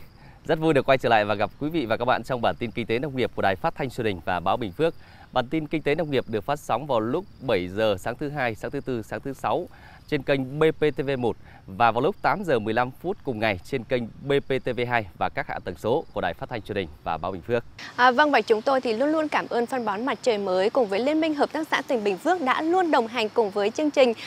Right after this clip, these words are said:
Speaker 2: À, quý vị và bà con thân mến, à, thời tiết nắng nóng như thế này thì Hằng My cũng có một lưu ý nhẹ, đó là chúng ta cần nâng cao ý thức để phòng cháy chữa cháy quý vị nha. Ngoài ra thì còn có những cơn mưa đầu mùa kèm theo đó là dông lốc này, à, và sét nữa, cho nên là bà con của chúng ta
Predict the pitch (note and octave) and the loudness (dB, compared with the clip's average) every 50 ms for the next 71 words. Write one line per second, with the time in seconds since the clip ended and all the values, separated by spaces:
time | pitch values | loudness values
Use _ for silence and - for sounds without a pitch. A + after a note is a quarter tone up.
0 | - - - A#3+ B3+ C4 - C#4 C#4+ C#4+ F#4 E4+ C4+ B3 C4+ B3 C4 C#4 C#4 - | -12 -6 2 4 4 4 6 2 2 4 4 4 6 6 6 6 6 4 4 2
1 | E4 D#4+ D#4 F4+ E4+ E4+ D#4+ D4 C#4 C4 B3 A#3+ B3 C#4 E4+ F4+ - - - - | 0 2 2 2 4 4 4 4 6 6 8 8 8 6 4 2 0 -6 -12 -12
2 | - - - G#3+ G3+ G3+ - A3 G3 F#3 - C#4+ E4 C4+ A3 F#3+ G3 G3 F3+ G#3 | -4 2 4 6 6 6 4 0 0 2 2 0 0 2 0 0 0 0 0 0
3 | A#3 B3+ - A3+ A#3+ C#4 A#3+ G3 - G#3+ F#3 F3+ G3 G3+ G#3 A3+ C4+ D4+ D4 - | -2 0 0 0 2 2 0 0 0 -2 -4 -4 -4 -6 -2 0 0 0 0 0
4 | - D4 - - G#3+ F3+ F3+ A3+ C#4 D4 A3+ A#3 C4+ D#4 D#4+ - - A#3+ A#3 D4 | -4 -8 -4 -4 -2 -2 0 0 0 0 0 0 0 0 0 0 -2 -2 0 0
5 | E4 D#4+ - - F3+ F3 A3+ B3+ A3 - - G#3+ F#3+ A3 - C#4+ C#4 C4 A#3+ - | 0 0 0 0 -2 -4 -2 -4 -6 -2 -2 -2 -2 0 4 4 4 4 4 4
6 | B3+ A3 G3+ - - - - - C4 D4+ E4+ F4 - - E4+ E4+ - A#3+ C4 B3+ | 2 2 2 0 -8 -14 -4 0 2 2 4 4 4 4 4 4 4 2 0 2
7 | - F#4+ G4+ - D4 G3+ E3+ - A3+ F#3 E3 - F3+ E3 E3+ - - - - - | 2 0 0 2 2 0 0 -2 -6 -8 -6 -4 -6 -6 -4 -4 -6 -6 -6 -6
8 | G#3+ E3+ E3+ - - F#3 G#3+ C4 C#4+ - B3 C4+ D4+ D#4 D#4 C#4+ G3+ - G#3+ G#3+ | -6 -6 -4 -2 -2 -2 0 0 -2 0 0 2 4 4 4 4 2 0 -4 0
9 | G3+ F#3 - - B3 A#3+ A#3 - - A3 G#3 G3+ - - - - - A#3+ A3 G3 | 0 0 2 4 4 4 4 4 2 4 4 4 2 2 -10 -6 -2 -2 0 0
10 | - G3 G#3 G#3+ G3 F3 D4+ - D4+ D#4+ E4 E4 E4+ E4 D#4 B3+ A#3 G#3 G#3+ A3 | 0 -2 -2 0 -2 -2 2 4 4 4 4 4 4 2 4 4 2 0 0 0
11 | A3 A3 G#3+ G3 F3+ - G3 F3 F3 - A#3+ A#3 G#3+ G3+ E3 E3 A3 C4+ B3 F3 | 2 2 4 2 2 0 -4 -6 -4 -4 -4 -4 -2 0 -2 -2 0 0 0 -2
12 | D#3 - - A#3+ A#3 B3 C#4 D#4 F#4 F#4 F4+ D4 A#3+ F#3 - - - - - A3+ | -2 0 -2 -2 0 2 2 2 2 2 2 0 0 0 -2 -6 -14 -10 0 2
13 | A#3 A3+ G#3 A#3 A3 G#3 - - E4 F#4+ - D4+ - C4 C#4+ C#4+ - D#4 D4+ D#4+ | 2 2 4 2 0 0 2 0 0 2 2 2 4 4 2 2 2 0 0 0
14 | D#4+ C#4+ C4 G#3 F#3+ F3 D#3+ - A3+ A3 G3+ - G3 F#3 - F#3 F#3+ - - B3+ | 0 0 0 -2 -2 -2 -4 -4 -6 -8 -6 -8 -8 -6 -6 -8 -8 -6 -2 0
15 | A#3+ A#3+ | 0 0